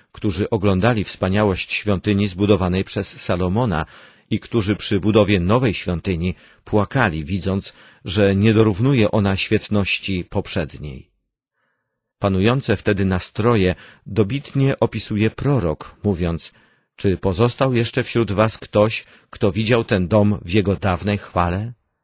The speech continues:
A jakim się wam dziś przedstawia?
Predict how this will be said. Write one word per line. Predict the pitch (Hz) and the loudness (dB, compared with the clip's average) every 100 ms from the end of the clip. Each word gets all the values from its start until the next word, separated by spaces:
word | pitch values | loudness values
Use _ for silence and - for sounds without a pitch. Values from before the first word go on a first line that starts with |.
| _ _ _ - | _ _ _ -4
A | 101 | 0
jakim | 90 - 92 | 0 -2 -4
się | - | -2
wam | 90 95 90 | 0 0 0
dziś | 101 113 | -2 -4
przedstawia? | - - - - 87 73 76 | -6 -10 -10 -8 -6 -6 -8